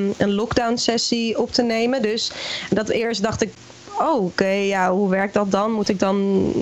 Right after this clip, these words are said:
ja, ik, ik voelde, dat was ook net in die twee weken dat ik er eigenlijk niet heel erg veel zin in had in eerste instantie. Omdat ik zoiets had van, "Ja, oké, dan moet ik nu een lied gaan schrijven," terwijl ik me eigenlijk gewoon helemaal niet creatief voel.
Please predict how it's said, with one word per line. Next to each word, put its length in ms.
ja, 120
ik, 160
ik 120
voelde, 260
dat 120
was 200
ook 100
net 300
in 180
die 180
twee 260
weken 320
dat 140
ik 120
er 60
eigenlijk 320
niet 180
heel 200
erg 140
veel 140
zin 180
in 100
had 200
in 100
eerste 280
instantie. 440
Omdat 140
ik 60
zoiets 180
had 180
van, 340
"Ja, 300
oké, 300
dan 80
moet 140
ik 80
nu 400
een 140
lied 200
gaan 160
schrijven," 320
terwijl 220
ik 60
me 100
eigenlijk 460
gewoon 240
helemaal 360
niet 420
creatief 560
voel. 540